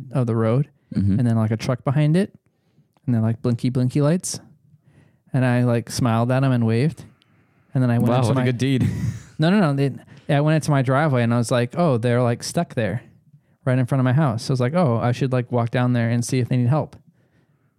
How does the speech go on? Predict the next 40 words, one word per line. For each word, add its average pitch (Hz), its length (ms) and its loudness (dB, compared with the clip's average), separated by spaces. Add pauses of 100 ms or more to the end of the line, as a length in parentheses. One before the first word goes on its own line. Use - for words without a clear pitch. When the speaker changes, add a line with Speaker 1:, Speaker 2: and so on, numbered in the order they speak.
(280)
Speaker 1:
So - 140 -2
I 120 80 2
go 139 160 0
down 135 240 2
there. 113 280 0 (960)
I 135 60 0
walk 120 180 0
down 127 160 0
my 117 80 0
driveway 120 320 0
after 113 180 -2
I 123 60 0
get 131 400 -6
my 131 240 0
bike 135 300 -4
parked, - 340 -4 (1300)
and 151 160 2
it's, 147 160 0
like, 147 100 0
some 147 220 0
lady 139 420 2 (300)
in 127 120 0
her, 143 140 2
like, 127 180 0
S 135 220 -2
U 131 100 2
V, 131 360 2
and 135 220 0
her, 131 460 0
her, 135 300 0
uh, 127 460 0 (760)
tire 139 320 0
popped - 540 -6 (720)
or 127 100 0
blew 123 280 0
up 127 140 -2
on 143 140 2
her, 165 220 2
like, 123 180 0
right 117 420 0